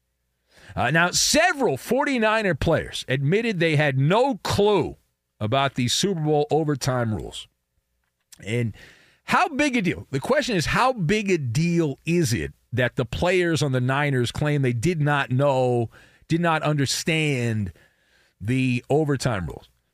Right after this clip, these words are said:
So I have an unpopular opinion on this one. I'm actually, even though I'm, I'm just killed Shanahan, on this one, I don't have a big problem with it, and I'll explain why. All right, uh, as much as I would love to continue charbroiling, uh, Shanahan,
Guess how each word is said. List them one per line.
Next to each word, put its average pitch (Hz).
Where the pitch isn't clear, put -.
So 208
I 285
have 381
an 262
unpopular 196
opinion 143
on 120
this 117
one. -
I'm 262
actually, 277
even 277
though 269
I'm, 190
I'm 156
just -
killed 240
Shanahan, 135
on 185
this 339
one, 247
I 185
don't 214
have 175
a 170
big 147
problem 143
with 113
it, 107
and 165
I'll 156
explain 135
why. 87
All 113
right, 117
uh, 127
as 123
much 254
as 196
I 196
would 165
love 170
to 165
continue 160
charbroiling, 143
uh, 123
Shanahan, 117